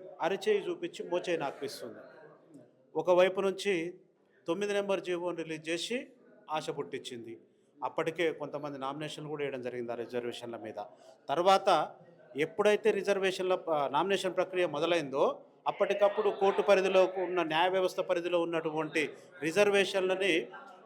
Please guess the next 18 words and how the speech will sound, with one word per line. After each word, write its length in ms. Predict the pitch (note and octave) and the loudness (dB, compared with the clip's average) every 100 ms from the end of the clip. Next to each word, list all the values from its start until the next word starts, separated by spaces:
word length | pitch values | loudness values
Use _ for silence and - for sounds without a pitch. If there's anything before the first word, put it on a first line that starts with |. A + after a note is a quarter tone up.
| - | 2
మళ్ళీ 220 | G3+ C4+ | 4 2
స్టే 260 | - A3+ A3+ | 2 6 6
తెచ్చి 460 | G3+ F#3 - D4+ - - - - - | 6 2 0 0 -4 -16 -20 -4 2
దాన్ని 180 | F#3+ E3+ | 2 2
నిలిపివేయడం 520 | E3 D#3+ D#3 D#3 D3+ | -2 0 2 2 2
జరిగింది. 520 | C#3 B2+ B2 A#2 A2 - - - D3+ | 0 -2 -6 -6 -10 -10 -18 -2 2
అది 140 | F#3 | 4
అందులో 460 | G3+ G#3+ B3 B3+ B3 - - | 4 4 6 4 2 -8 -6
ఆ 40 | |
కోర్టులో 500 | E3 F3+ G3 G#3+ A3+ | -2 2 2 2 0
న్యాయబద్ధంగా 720 | G#3+ E3+ F#3+ G3+ G3+ G#3 G#3 G3 | 2 2 2 2 0 0 -2 -2
నడుస్తున్న 440 | D#3+ D#3+ G3+ G3 | -2 -4 -6 -6
తరుణంలో 680 | F#3+ F#3 F#3+ D3 C3+ A3 D#4 - - D#3 | -4 -6 -6 -6 0 0 -2 -10 -12 -6
అది 160 | E3 | -6
పక్కకు 400 | F#3 C3+ - A3+ | -2 -4 -2 -2
పెట్టి 300 | A#3 G#3 - | 0 -2 -2
మళ్ళీ 340 | G3+ D3+ F#3 A3+ | -2 0 4 4
కూడా 360 | A#3 A#3 G3+ | 6 4 4